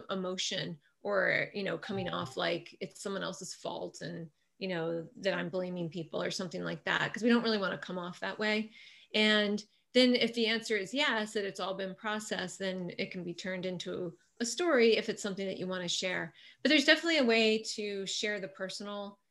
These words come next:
and the professional. And there's lots of ways to tell stories that relate to our work and that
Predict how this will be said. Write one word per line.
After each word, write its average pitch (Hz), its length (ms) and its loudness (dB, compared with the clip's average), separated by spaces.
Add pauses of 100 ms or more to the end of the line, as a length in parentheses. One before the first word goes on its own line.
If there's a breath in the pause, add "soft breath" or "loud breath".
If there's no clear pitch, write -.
(200)
and 196 140 0
the 190 60 -4
professional. 190 640 -6
And 214 80 -2
there's 190 180 -6
lots 185 220 -6
of 180 80 -8
ways 180 420 -6
to 180 520 -6 (280 soft breath)
tell 214 200 -2
stories 311 600 0
that - 140 -2
relate 202 460 -4
to 185 580 -2 (260)
our 190 200 0
work 220 500 4 (460 soft breath)
and 208 440 4 (100)
that 196 500 2